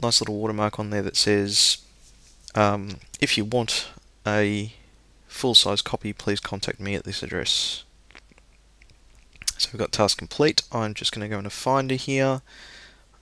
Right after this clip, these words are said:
There's my image today. And if I bring that up, I've got that lovely watermark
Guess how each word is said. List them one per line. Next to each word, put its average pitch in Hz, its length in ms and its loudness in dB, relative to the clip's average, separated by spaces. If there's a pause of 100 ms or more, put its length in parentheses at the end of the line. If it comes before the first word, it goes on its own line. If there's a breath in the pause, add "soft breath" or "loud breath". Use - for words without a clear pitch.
(220)
There's 120 280 -2
my 107 140 0
image 107 420 -4
today. 185 580 4 (840 loud breath)
And 107 80 -6
if 107 140 -2
I 104 40 -2
bring 107 200 -4
that 104 140 0
up, 104 200 4
I've 107 140 -6
got - 160 -2
that - 180 2
lovely 107 380 2 (140)
watermark 98 580 -4